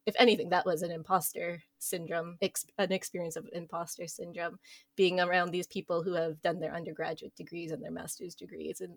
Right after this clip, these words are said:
in this area, and I'm trying to keep up with them. And that was probably the most difficult part of my entire P H D, was just getting through this biochemistry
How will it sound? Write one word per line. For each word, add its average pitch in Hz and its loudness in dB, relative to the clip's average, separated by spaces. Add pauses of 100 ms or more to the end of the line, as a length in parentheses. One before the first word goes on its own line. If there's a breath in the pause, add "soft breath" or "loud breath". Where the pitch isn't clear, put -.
(120)
in 175 -4
this 165 -4
area, 170 -4
and 160 -14 (220)
I'm 170 -6
trying 160 -4
to - -16
keep - -6
up 170 -2
with - -10
them. 170 0 (340 loud breath)
And 220 10
that 240 10
was 262 8
probably 233 8
the 196 4
most 202 2
difficult 190 0
part - 0
of 175 -4
my 180 2
entire 226 4 (220)
P 214 6
H 196 4
D, 170 -6
was 175 0
just - 0
getting 202 2
through 180 -4
this 160 -6 (560 soft breath)
biochemistry 165 0